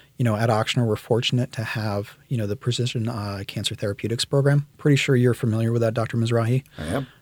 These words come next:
Speaker 1: Um, and so that's a, a very big benefit, uh, for our patients where we can actually, um, you know, utilize things like, uh, you know, genetic,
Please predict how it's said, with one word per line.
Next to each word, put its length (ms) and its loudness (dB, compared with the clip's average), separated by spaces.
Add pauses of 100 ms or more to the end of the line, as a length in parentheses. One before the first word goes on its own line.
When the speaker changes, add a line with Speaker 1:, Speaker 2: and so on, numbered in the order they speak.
(220)
Speaker 1:
Um, 720 -4
and 180 -2
so 100 -2
that's 280 0
a, 160 -2
a 100 2
very 480 4
big 340 0
benefit, 520 0 (260)
uh, 160 -4
for 240 0
our 160 0
patients 640 2
where 100 0
we 140 0
can 160 -2
actually, 560 -4 (400)
um, 140 -4
you 60 -4
know, 60 -4
utilize 500 0
things 220 -6
like, 220 -6 (320)
uh, 340 -10
you 160 -10
know, 80 -10
genetic, 400 -8